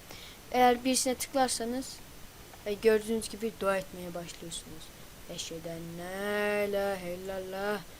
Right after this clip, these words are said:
e, eşhedü enne Muhammeden. Lan çık git! Lan! Lan bana vurdu! Sen nasıl bana vurarsın? Gördüğünüz gibi dövüş edebiliyorsunuz. Görün, gördüğünüz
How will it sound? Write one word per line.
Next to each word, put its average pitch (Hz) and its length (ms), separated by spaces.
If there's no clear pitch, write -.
e, 165 380
eşhedü 196 500
enne 196 420
Muhammeden. 180 680
Lan 262 140
çık 285 200
git! 339 180
Lan! 392 320
Lan 440 280
bana 494 280
vurdu! 480 340
Sen 403 160
nasıl 494 260
bana 523 280
vurarsın? 415 480
Gördüğünüz 262 360
gibi 254 260
dövüş 214 260
edebiliyorsunuz. 208 800
Görün, 240 300
gördüğünüz 240 340